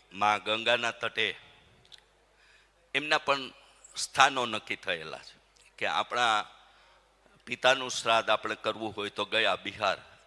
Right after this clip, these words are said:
અને માનું શ્રાદ્ધ કરવું હોય તો આપણા ગુજરાતમાં સરસ્વતી નદીના કિનારે.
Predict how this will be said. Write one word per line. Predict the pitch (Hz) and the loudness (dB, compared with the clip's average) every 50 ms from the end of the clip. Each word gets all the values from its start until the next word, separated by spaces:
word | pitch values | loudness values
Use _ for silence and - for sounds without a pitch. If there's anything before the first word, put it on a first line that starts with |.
| _ 95 | _ -6
અને | 101 101 101 | -6 -4 -4
માનું | 101 95 98 104 110 117 120 | -2 0 0 0 0 -2 -8
શ્રાદ્ધ | 107 - - 110 98 95 - - | -12 -8 -4 -2 -2 -2 -2 -6
કરવું | - 101 95 95 92 87 82 | -8 -8 -8 -8 -10 -8 -6
હોય | 98 98 | -4 -6
તો | 95 - 90 | -4 -4 -6
આપણા | 92 90 - 95 95 92 | -6 -6 -6 -6 -6 -6
ગુજરાતમાં | 87 - 95 92 95 98 101 95 - - 90 87 80 - _ _ _ _ _ _ _ _ _ _ _ _ _ _ _ _ _ _ _ _ _ _ _ _ - - _ _ _ _ _ - - - - | -6 -8 -10 -8 -4 -2 -2 -2 -2 -4 -10 -12 -12 -12 _ _ _ _ _ _ _ _ _ _ _ _ _ _ _ _ _ _ _ _ _ _ _ _ -20 -20 _ _ _ _ _ -20 -20 -14 -12
સરસ્વતી | - - 123 117 107 104 - - - 101 - - 95 | -8 -4 -2 -2 -2 -2 -2 -2 -2 -4 -4 -6 -6
નદીના | 92 92 90 90 87 92 92 90 90 | -8 -8 -10 -10 -10 -10 -8 -8 -10
કિનારે. | - - - 95 90 87 90 80 78 | -8 -8 -10 -8 -6 -6 -6 -8 -8